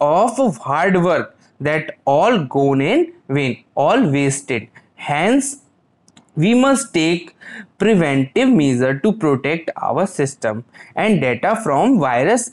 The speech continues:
attacks, physical damage, data loss and hacking. We have to save our data from all these things. Many times while working on a computer, it gets hanged,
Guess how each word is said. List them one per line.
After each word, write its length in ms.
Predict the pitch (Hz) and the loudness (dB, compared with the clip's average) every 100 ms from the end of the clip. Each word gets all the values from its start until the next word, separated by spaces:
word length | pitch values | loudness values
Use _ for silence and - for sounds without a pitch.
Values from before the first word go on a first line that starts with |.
| - | -6
attacks, 600 | 131 - 113 - - - _ - - - | -6 -4 -6 -6 -14 -16 _ -20 -20 -6
physical 560 | 147 131 123 147 143 | -2 0 0 -2 -2
damage, 600 | 139 156 170 220 220 - - _ _ - 131 - | 0 0 2 0 0 -6 -12 _ _ -18 -16 -8
data 380 | 156 165 190 285 | -2 0 2 2
loss 460 | 180 127 139 - - | 4 2 0 -4 -8
and 380 | 123 139 262 - _ | -2 0 0 -4 _
hacking. 560 | - 127 113 - 104 110 _ _ - _ | -6 -4 -4 -8 -12 -14 _ _ -20 _
We 80 | 143 | -2
have 340 | 139 123 123 - | 0 -2 -4 0
to 300 | 254 349 - | 2 0 -2
save 340 | - - 202 202 | -8 0 0 0
our 240 | 120 165 | 0 0
data 380 | 165 117 104 - | 0 -2 -2 -4
from 300 | - 143 196 - | -2 -2 -2 0
all 320 | 156 185 131 | 2 2 2
these 400 | 123 185 359 349 - _ _ - | 0 2 2 0 -10 _ _ -4
things. 440 | 165 135 - - _ _ - - - | -2 -2 -6 -12 _ _ -20 -10 -4
Many 340 | 151 190 262 | 0 2 2
times 340 | 226 220 226 208 | 2 2 2 2
while 280 | 196 208 143 | 2 2 2
working 380 | 135 127 247 | 0 0 0
on 140 | 254 262 | 2 2
a 80 | 247 | 0
computer, 600 | 160 127 120 120 147 - | -2 -2 -2 0 -2 0
it 220 | 240 170 | 0 0
gets 400 | 135 135 208 226 _ _ | 0 2 0 -2 _ _
hanged, 380 | - 127 131 - | -6 -4 -4 -8